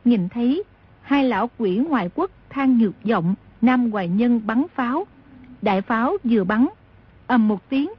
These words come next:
chỉ thấy cột lửa bốc lên trời, đất đá bay tung lên mấy mươi trượng. Trong người mình,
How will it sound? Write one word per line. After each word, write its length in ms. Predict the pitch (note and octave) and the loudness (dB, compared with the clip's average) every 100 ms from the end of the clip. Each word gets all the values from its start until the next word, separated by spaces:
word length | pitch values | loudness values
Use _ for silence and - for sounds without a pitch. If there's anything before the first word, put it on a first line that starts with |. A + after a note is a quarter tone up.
| - - - - | -20 -20 -20 -4
chỉ 120 | G#3+ | -4
thấy 280 | G#3+ B3+ E4+ - | -2 0 0 0
cột 140 | A3+ - | -2 0
lửa 300 | G#3 F#3 A#3+ - | -2 0 -2 -2
bốc 200 | E4+ D4 | -2 0
lên 220 | D4 C4 | -2 -2
trời, 340 | A#3+ G#3+ F3 E3+ - - | -2 0 0 -4 -14 -4
đất 200 | C4+ - | -4 -4
đá 300 | G#3+ A3 D#4 | -8 -6 -4
bay 220 | B3 A#3+ A#3 | 0 0 0
tung 200 | - B3 | 2 4
lên 280 | B3 B3 A3+ | 4 2 2
mấy 180 | A3+ D4 F#4 | 2 0 0
mươi 160 | C#4 A#3+ | -2 0
trượng. 280 | G#3+ F3 G3+ - _ _ _ _ - | -2 0 -2 -6 _ _ _ _ -2
Trong 200 | D#4+ D4+ | 0 2
người 140 | B3+ | 2
mình, 320 | G3 G#3 F#3 | 2 2 0